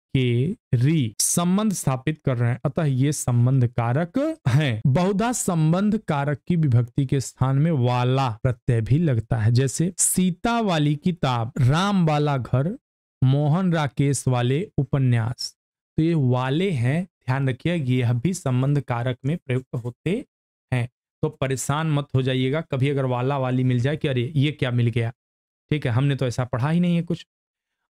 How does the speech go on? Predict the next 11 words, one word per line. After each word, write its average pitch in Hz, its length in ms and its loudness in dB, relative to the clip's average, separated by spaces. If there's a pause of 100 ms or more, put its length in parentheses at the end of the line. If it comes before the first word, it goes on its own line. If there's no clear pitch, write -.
अधिकरण 185 540 -2
कारक, 113 380 -4 (1120)
संज्ञा 202 480 0
या 226 180 -2
सर्वनाम 180 720 -2
के 214 180 -2
वे 156 500 0
स्वरूप 156 600 -2
जो 165 200 0
क्रिया 170 560 -2
के 208 320 -4